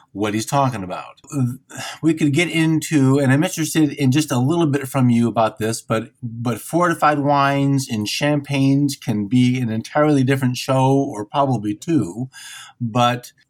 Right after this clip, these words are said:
well, let's stick with champagnes, 'cause, you know, fortified, we do, we have ports and Madeiras and sherries, and that's, that's too much. Give us, if you can, some, some nutshell of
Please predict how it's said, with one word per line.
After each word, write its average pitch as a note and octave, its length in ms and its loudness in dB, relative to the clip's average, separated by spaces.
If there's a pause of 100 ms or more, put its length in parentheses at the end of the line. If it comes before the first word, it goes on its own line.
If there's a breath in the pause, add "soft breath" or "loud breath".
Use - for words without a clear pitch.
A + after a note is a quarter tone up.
(120)
well, D3 140 0
let's E3+ 180 -2
stick F#3 180 -2
with C#3+ 120 0
champagnes, C3 640 -2
'cause, G#2 340 -2
you - 80 -8
know, G#2+ 220 -6
fortified, C#3+ 800 0
we A2+ 60 -4
do, A2+ 160 -4
we G#2 80 -4
have G2+ 120 -8
ports C#3+ 360 0
and B2+ 100 2
Madeiras C3+ 640 2
and G2 140 -4
sherries, C#3 560 2
and A2+ 140 -2
that's, C3 400 -2
that's B2 320 -6
too D#3+ 160 -2
much. - 360 -8 (640)
Give G3 220 0
us, - 720 -4
if D3 160 -2
you D3+ 100 0
can, D#3+ 640 0
some, D#3+ 1080 -2
some D#3+ 420 2
nutshell D3 720 2
of C3 800 2